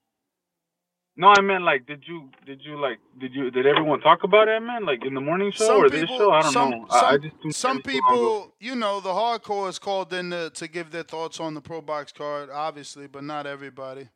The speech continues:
Speaker 1: Oh, okay. Well, I was just gonna say, like, I was just gonna go over it real quick. I thought the, the first fight, um,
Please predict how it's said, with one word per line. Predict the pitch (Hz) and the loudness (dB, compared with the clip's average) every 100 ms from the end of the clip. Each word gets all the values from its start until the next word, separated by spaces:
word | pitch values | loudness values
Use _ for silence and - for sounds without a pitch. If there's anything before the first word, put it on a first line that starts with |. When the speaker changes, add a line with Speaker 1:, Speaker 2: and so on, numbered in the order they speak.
| _ _ _ _ _ _ _ _ _ _ _ _ _ _ _ _ _ _ _ - | _ _ _ _ _ _ _ _ _ _ _ _ _ _ _ _ _ _ _ -2
Speaker 1:
Oh, | 117 107 107 _ _ _ _ _ _ _ - | 0 0 -4 _ _ _ _ _ _ _ -2
okay. | 120 - 113 107 | -2 -2 -6 -4
Well, | 147 170 165 139 _ _ | 6 8 10 8 _ _
I | 143 | 8
was | 226 202 | 8 6
just | 160 | 0
gonna | 185 156 131 | -2 -2 -4
say, | 180 180 | -4 -2
like, | 151 139 131 | -2 -4 -4
I | |
was | 175 175 | -6 -8
just | 143 | -12
gonna | 143 127 | -14 -8
go | 131 143 | -6 -6
over | 147 147 | -4 -4
it | |
real | 135 135 | -2 -4
quick. | - - 135 131 | -4 -4 -4 -2
I | 147 | -2
thought | - 180 - | 0 -2 2
the, | 151 135 131 120 - | 2 4 2 0 -2
the | 131 - | -4 0
first | 175 170 - | -2 -2 2
fight, | 175 175 180 - | 4 4 2 -2
um, | 139 139 131 110 | 0 4 2 0